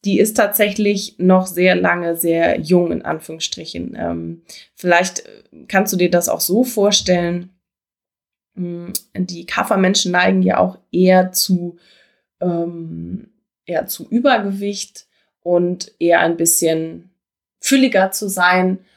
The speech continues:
Und das sind auch oft, da kann man gar nicht so richtig sagen, wie alt die sind, weil sie auch zusammen in Kombination mit der Haut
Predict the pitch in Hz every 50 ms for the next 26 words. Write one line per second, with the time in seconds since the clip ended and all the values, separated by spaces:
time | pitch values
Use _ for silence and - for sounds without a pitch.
0 | _ _ _ _ - 185 185 185 180 180 185 - - 254 - - - 202 202 196
1 | - - - 226 226 - - - 190 190 - 220 240 254 254 240 220 220 226 233
2 | 226 - 220 220 220 220 208 190 - 240 262 320 294 196 - - - - 277 392
3 | 403 - - 160 151 151 160 151 165 175 185 - _ - 165 170 180 190 185 190
4 | 180 - - - 196 - - _ - - - 185 - 190 202 233 233 - 190 226
5 | 240 226 - 226 214 208 202 190 180 175 180 - - 220 220 240 247 233 196 180
6 | 185 185 175 170 - - 220 214 202 180 220 359 - - -